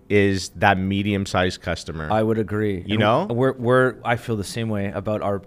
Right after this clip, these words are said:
Speaker 2: our business
Speaker 1: It,
Speaker 2: as well.
Speaker 1: it, it really is, and I think, again, you know, just going back to Pat's case,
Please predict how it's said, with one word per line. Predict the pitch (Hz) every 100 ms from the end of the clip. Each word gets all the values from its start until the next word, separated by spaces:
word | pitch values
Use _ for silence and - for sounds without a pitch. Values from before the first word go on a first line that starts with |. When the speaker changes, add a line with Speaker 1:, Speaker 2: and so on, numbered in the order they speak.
| 101
Speaker 2:
our | 101
business | 92 95 104
Speaker 1:
It, | 107 76 107
Speaker 2:
as |
well. | 90
Speaker 1:
it, | 113
it |
really | 101 113 143 123
is, | 113 170 135
and | 110
I | 98 95
think, | - - 101 107 117 - - - - - - _ _ -
again, | 98 90 104 101
you | 95
know, | 98 107
just | 95 101
going | 107 101 101
back | 98 -
to | 98
Pat's | - - 95 107
case, | - 92 78 98 - - -